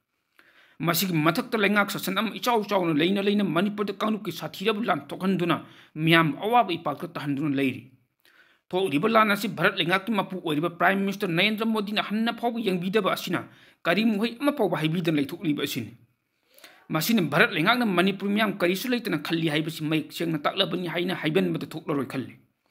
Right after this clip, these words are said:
ꯉꯁꯤꯗꯤ ꯃꯅꯤꯄꯨꯔꯒꯤ ꯃꯤꯌꯥꯝꯅ ꯃꯔꯝꯗꯝ ꯃꯅꯤꯄꯨꯔꯒꯤ ꯆꯤꯡ ꯑꯃꯁꯨꯡ ꯇꯝ ꯑꯅꯤꯃꯛꯇ ꯃꯅꯤꯡ ꯇꯝꯅ ꯆꯠꯊꯣꯛ ꯆꯠꯁꯤꯟ ꯇꯧꯗꯨꯅ ꯑꯃꯅ ꯑꯃꯒꯤ ꯑꯋꯥ ꯅꯨꯡꯉꯥꯏ ꯍꯪꯅꯕ ꯉꯝꯗꯦ꯫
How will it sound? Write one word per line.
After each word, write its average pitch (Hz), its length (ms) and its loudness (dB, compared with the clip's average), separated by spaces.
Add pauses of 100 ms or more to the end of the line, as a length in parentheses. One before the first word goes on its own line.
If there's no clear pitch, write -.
(600)
ꯉꯁꯤꯗꯤ 185 380 0
ꯃꯅꯤꯄꯨꯔꯒꯤ 226 500 2
ꯃꯤꯌꯥꯝꯅ 247 300 4
ꯃꯔꯝꯗꯝ 185 480 0
ꯃꯅꯤꯄꯨꯔꯒꯤ 160 480 -2
ꯆꯤꯡ 190 180 0
ꯑꯃꯁꯨꯡ 160 380 -2
ꯇꯝ 175 120 -2 (120)
ꯑꯅꯤꯃꯛꯇ 208 400 0
ꯃꯅꯤꯡ 185 380 2
ꯇꯝꯅ 147 260 0
ꯆꯠꯊꯣꯛ 190 280 -6
ꯆꯠꯁꯤꯟ 165 280 -6
ꯇꯧꯗꯨꯅ 160 400 -2
ꯑꯃꯅ 165 320 0
ꯑꯃꯒꯤ 220 320 -4
ꯑꯋꯥ 160 240 0
ꯅꯨꯡꯉꯥꯏ 151 240 -2
ꯍꯪꯅꯕ 139 320 0
ꯉꯝꯗꯦ꯫ 131 320 -2